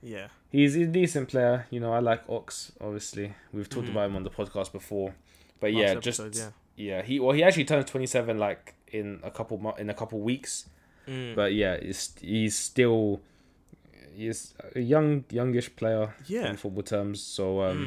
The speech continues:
Speaker 1: Mm.
Speaker 2: he's still got his peak ahead of him, really.
Speaker 1: Yeah, hundred percent.
Speaker 2: But, um, yeah, he's my, he's my number five.
Speaker 1: Good pick, man. Again, someone I was considering.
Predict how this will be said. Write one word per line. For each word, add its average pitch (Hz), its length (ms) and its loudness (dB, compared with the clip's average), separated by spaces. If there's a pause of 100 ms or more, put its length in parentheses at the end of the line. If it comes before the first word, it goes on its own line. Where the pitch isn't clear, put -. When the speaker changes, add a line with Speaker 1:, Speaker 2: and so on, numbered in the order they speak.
Speaker 1:
Mm. - 40 -14
Speaker 2:
he's 117 120 -6
still 175 160 6
got 139 100 10
his 120 140 6
peak 139 220 2
ahead 113 200 0
of 98 100 -6
him, 95 120 -4
really. 98 340 0 (280)
Speaker 1:
Yeah, 123 200 -6
hundred 123 240 -8
percent. 107 240 0
Speaker 2:
But, 101 60 0
um, 98 520 -2
yeah, 110 220 -2
he's 113 140 -2
my, 101 260 -2
he's 107 100 -2
my 104 80 -6
number 101 220 -4
five. 104 360 -2 (720)
Speaker 1:
Good 175 160 -6
pick, - 160 -2
man. 131 280 -6
Again, 135 240 -4
someone 131 240 -6
I 123 40 -4
was 117 120 -8
considering. 120 560 -8